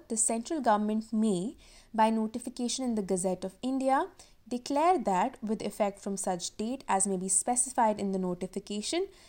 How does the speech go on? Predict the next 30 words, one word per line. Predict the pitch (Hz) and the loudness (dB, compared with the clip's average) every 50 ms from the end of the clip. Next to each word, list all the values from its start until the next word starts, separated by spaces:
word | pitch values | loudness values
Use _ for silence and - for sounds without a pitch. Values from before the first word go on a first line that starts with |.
| - _ - | -20 _ -8
any | - 277 311 349 381 | -4 -2 0 0 0
series | 370 - 277 220 220 220 208 220 | 0 0 -2 0 0 2 2 2
of | 214 196 185 | 2 2 2
banknotes | 196 185 185 190 - - 247 254 277 247 - - | 2 2 0 0 -4 -4 -4 -4 -4 -4 -4 -4
of | 202 - | -4 -4
any | 190 185 185 185 | -4 -4 -4 -4
denomination | 175 185 180 180 180 180 180 180 180 185 208 262 294 285 - 330 339 381 381 - - - - | -2 -2 -2 -2 -2 -2 -2 -2 -2 -2 0 0 0 0 0 0 0 0 -2 -4 -10 -20 -16
shall | - - 302 302 330 349 | -8 -2 0 2 2 2
cease | 339 - - 233 202 202 - - | 0 0 -2 -2 -2 -4 -4 -4
to | - 233 220 | -4 -4 -4
be | 196 220 240 247 | -2 -2 0 0
legal | 226 196 185 175 170 185 185 180 - | 0 0 -2 0 -2 -2 -4 -4 -2
tender, | - 247 262 277 269 294 302 339 415 415 - - - - - | -2 -2 0 0 2 4 4 4 4 2 -4 -20 -20 -20 -16
save | - - - - 311 302 330 339 339 | -12 -10 -6 -4 -2 -2 -2 0 2
at | - 240 233 226 - | 2 2 2 2 0
such | - 208 185 180 - - - | 0 0 0 0 -2 0 2
office | 240 269 269 - 339 339 330 - | 2 2 2 0 -2 -2 0 2
or | - 214 | 2 2
agency | - - 190 180 - 196 196 - 202 | 2 2 -2 -2 -2 -4 -4 -4 -4
of | 190 180 - | -6 -4 -4
the | 185 | -6
bank | 175 165 - 202 220 285 339 339 - | -4 -2 0 0 0 0 -2 -4 -4
and | 247 220 214 214 | -4 -2 -2 -2
to | 254 254 | -4 -4
such | - - 208 190 - - | -2 -2 -2 -2 -4 -6
extent | 185 - - - - - 190 185 233 262 - | -8 -4 -4 -4 -2 -2 -4 -4 -4 -4 -6
as | 220 202 185 185 | -6 -6 -4 -6
may | 180 175 | -6 -6
be | 180 214 | -6 -6
specified | 214 - - 170 190 - - - - - 196 202 240 269 | -6 -4 -4 -2 -2 -2 -4 -4 -6 -4 -4 -4 -4 -6